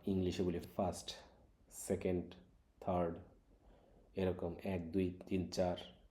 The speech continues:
আমরা বলি প্রথম, দ্বিতীয়, তৃতীয়। তো প্রথম, দ্বিতীয়, তৃতীয়, চতুর্থ, পঞ্চম, ষষ্ঠ। এর ইটালিয়ান হচ্ছে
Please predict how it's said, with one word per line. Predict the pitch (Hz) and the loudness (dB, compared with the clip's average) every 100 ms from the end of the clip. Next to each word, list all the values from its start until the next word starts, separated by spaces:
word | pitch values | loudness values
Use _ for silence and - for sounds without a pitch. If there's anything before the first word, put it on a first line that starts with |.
| - - _ - | -20 -20 _ -10
আমরা | - 90 | -2 2
বলি | 90 92 | 2 0
প্রথম, | 90 95 90 95 90 92 - - - | 0 -2 0 -2 -2 -6 -18 -18 -6
দ্বিতীয়, | 92 90 95 92 87 - - - | -2 0 2 2 0 -8 -16 -4
তৃতীয়। | 95 92 92 90 - - - - - - | -4 0 0 0 -6 -18 -20 -20 -20 -12
তো | - | -8
প্রথম, | - 117 131 127 | 2 2 4 4
দ্বিতীয়, | 113 107 113 | 4 4 4
তৃতীয়, | 110 98 107 107 107 - | 4 2 4 4 2 -6
চতুর্থ, | - 95 98 101 98 | -2 0 0 -2 0
পঞ্চম, | 98 92 95 95 98 - - - - _ - _ _ _ - | 0 0 0 -2 -6 -20 -20 -20 -20 _ -20 _ _ _ -10
ষষ্ঠ। | - - 90 - 92 90 - - - - _ - - _ _ _ _ | -6 -2 -2 0 -4 -4 -14 -20 -20 -20 _ -20 -20 _ _ _ _
এর | - 147 147 | 8 8 8
ইটালিয়ান | 120 127 117 107 | 2 6 6 6
হচ্ছে | 101 101 - 113 | 2 0 0 0